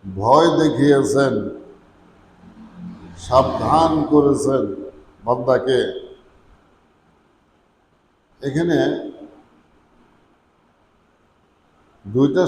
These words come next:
শব্দ অত্যন্ত গুরুত্বপূর্ণ, আর এটা আল্লাহ সুবহান ওয়া তাআলা যে সাবধান করেছেন, এই কথাকে নিশ্চিতভাবে বোঝানোর জন্য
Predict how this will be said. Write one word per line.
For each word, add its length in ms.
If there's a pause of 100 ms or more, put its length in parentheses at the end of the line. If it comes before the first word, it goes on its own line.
শব্দ 280 (500)
অত্যন্ত 360 (180)
গুরুত্বপূর্ণ, 680 (1400)
আর 160 (200)
এটা 220 (2500)
আল্লাহ 300 (100)
সুবহান 460
ওয়া 140 (120)
তাআলা 360 (140)
যে 80 (140)
সাবধান 380 (140)
করেছেন, 460 (260)
এই 100 (160)
কথাকে 420 (220)
নিশ্চিতভাবে 920 (160)
বোঝানোর 440 (120)
জন্য 240